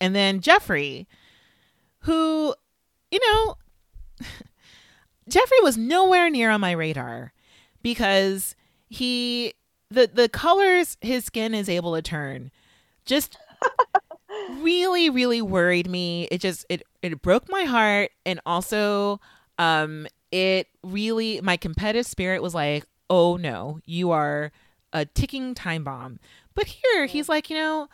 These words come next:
Speaker 1: he's talking to Melanie. So, so Jeffrey chose, so Melanie and Jeffrey worked together during the first episode, if you guys will all remember.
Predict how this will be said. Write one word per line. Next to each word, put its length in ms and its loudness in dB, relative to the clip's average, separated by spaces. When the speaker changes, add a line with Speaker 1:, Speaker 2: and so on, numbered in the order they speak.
Speaker 1:
he's 200 -6
talking 280 2
to 160 -4
Melanie. 760 2
So, 320 -2
so 180 -2
Jeffrey 400 -2
chose, 540 -4
so 160 4
Melanie 380 2
and 80 0
Jeffrey 300 -2
worked 200 -4
together 460 -4
during 160 -8
the 80 -8
first 220 -12
episode, 280 -12
if 140 -10
you 60 -16
guys 240 -10
will 80 -10
all 160 -8
remember. 480 -12